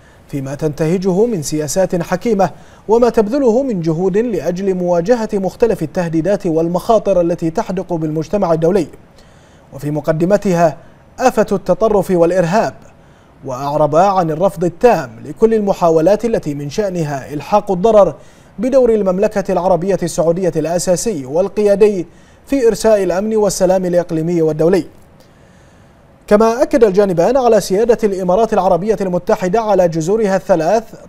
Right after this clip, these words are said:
طنب الكبرى وطنب الصغرى وأبو موسى باعتبارها جزءا لا يتجزأ من دولة الإمارات،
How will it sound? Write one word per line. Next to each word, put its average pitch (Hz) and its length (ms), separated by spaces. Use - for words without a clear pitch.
طنب 214 220
الكبرى 175 580
وطنب 185 380
الصغرى 190 500
وأبو 165 400
موسى 190 400
باعتبارها 208 680
جزءا 196 400
لا 151 240
يتجزأ 196 720
من 196 220
دولة 196 300
الإمارات، 202 580